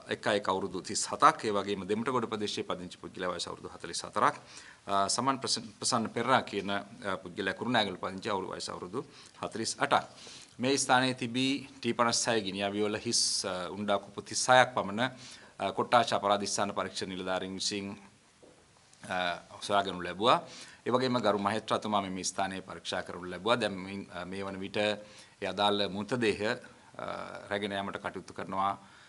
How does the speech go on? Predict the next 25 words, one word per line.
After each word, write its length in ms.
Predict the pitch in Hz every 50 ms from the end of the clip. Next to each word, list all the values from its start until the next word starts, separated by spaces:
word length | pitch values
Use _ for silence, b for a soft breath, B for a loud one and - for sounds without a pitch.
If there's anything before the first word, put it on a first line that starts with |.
| B B B
ආ, 320 | 90 90 90 90 85 85
තංගල්ල 560 | 85 - 107 101 98 101 101 98 95 98 92 - B B B B B B
රෝහල 320 | - 95 92 90 98 95 95
වෙත 160 | 98 98 -
අදාළ, 340 | 98 92 90 90 92 92 92
ආ, 720 | 90 87 - - - - - - - - _ - 120 107
පරීක්ෂණ 540 | - - 104 101 104 - - - 107 98 -
කටයුතු 300 | - 98 - 92 87 -
සඳහා, 400 | - 98 95 95 110 123 120 110
අදාළ 380 | 95 87 92 98 98 95 95
පශ්චාත් 520 | - 107 98 - - 117 104 90 - - B B B B _
මරණ 300 | - 90 90 85 92 90
පරීක්ෂණ 380 | - 90 85 85 - - 87 90
කටයුතු 240 | - - - - 98
සඳහා. 340 | - - 92 101 117 131 143 - B B B B B B B B B B B
ආ, 260 | - 90 87 90 90
මෙතෙක් 500 | 92 104 117 120 - 165 160 165 - B B B B
මේ 360 | B 98 107 113 117 120 113 98
වෙඩි 220 | 98 104 113 127
තැබීම 260 | 127 151 135 131 123
සඳහා 300 | 117 - - 110 110 113
පැමිණි 420 | - - - 95 98 110 113 120 120 117
සැකකරුවන් 580 | - - - 104 135 127 - 123 110 107 101 98
කවුද 240 | - 98 92 92 85
යන්න 260 | 92 92 92 95